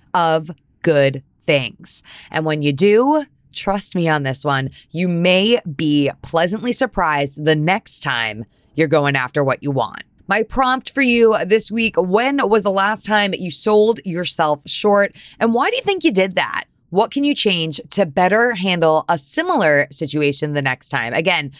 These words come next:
when was the last time you sold yourself short? Why do you think you did that? What can you change to better handle a similar situation the next time? Highlights of the week, links to all of this goodness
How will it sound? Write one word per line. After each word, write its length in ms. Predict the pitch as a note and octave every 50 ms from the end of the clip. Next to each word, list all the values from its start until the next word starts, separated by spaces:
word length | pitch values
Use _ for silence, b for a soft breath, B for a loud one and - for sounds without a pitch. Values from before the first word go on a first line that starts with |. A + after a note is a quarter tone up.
| B B B B
when 260 | - G3+ A3+ B3+ C#4 D4+
was 160 | C#4+ C4+ -
the 100 | A#3 A3
last 380 | G3+ G#3 G3 G3+ A3 A3 -
time 360 | - A#3 A3+ G#3+ G#3 G#3 G3+ -
you 120 | - G3 F3+
sold 380 | - - - F#3+ G3+ G#3+ G3+
yourself 380 | F3+ G#3 A3 - - G3 F#3 -
short? 420 | - - F3+ F3 E3+ E3 D#3+ - _ B B B _ _ -
Why 280 | E3 D#3+ F3+ G#3+ C#4
do 60 | D#4+ F4+
you 80 | F4+
think 200 | - D4 C4+ A3+
you 60 | A3+
did 180 | F3 F3 E3+ D#3+
that? 240 | D3+ D#3 D#3 D3+ D3+ - _ _
What 240 | - F3 A3+ C#4 -
can 160 | - E4+ F4+
you 80 | F4+ D4+
change 640 | - - B3 G#3+ F3+ D3+ C#3+ C#3 C#3+ D3 - - - -
to 120 | - G#3
better 480 | E3 C3+ - F#3 F3 F3 G#3+ A#3+ B3+ B3+
handle 500 | A3 G#3+ F#3 F3 D#3 D#3+ D3 C#3+ C3+ -
a 80 | D#3+ E3+
similar 640 | - - - - D#4+ E4+ E4 A#3+ F3+ D#3 D3 D3 - -
situation 800 | - - E3 C#3 - D3 C3+ B2 A#2 - - B2 A#2 B2+ C#3+ - - -
the 100 | F#3 F#3
next 280 | E3+ C#3+ C3 - -
time? 420 | - - - G1+ - - - - - _ B B B B B B B B B B
Highlights 420 | - C4 C#4 D4 D4 C#4+ C#4+ - -
of 220 | C4 C4+ C4+ G3+
the 100 | B3+ C4
week, 240 | C4+ C4+ C4+ C4 -
links 340 | A#3+ A3+ A#3+ B3 B3+ - -
to 80 | C4 -
all 120 | A3 A#3+
of 80 | A#3 G#3
this 140 | A3+ G#3+
goodness 460 | - - A3+ G#3+ A3 A3 A3 G3+ -